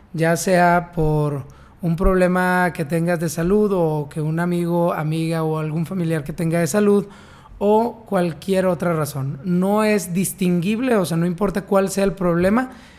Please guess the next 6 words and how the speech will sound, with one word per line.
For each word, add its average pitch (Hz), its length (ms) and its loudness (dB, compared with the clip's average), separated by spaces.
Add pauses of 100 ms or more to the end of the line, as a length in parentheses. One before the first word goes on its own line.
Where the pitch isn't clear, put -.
(140)
el 165 100 -4
sistema 185 320 -2
endocannabinoide 190 960 0 (400)
va 156 60 0
a 160 60 -2
entrar, 185 540 -2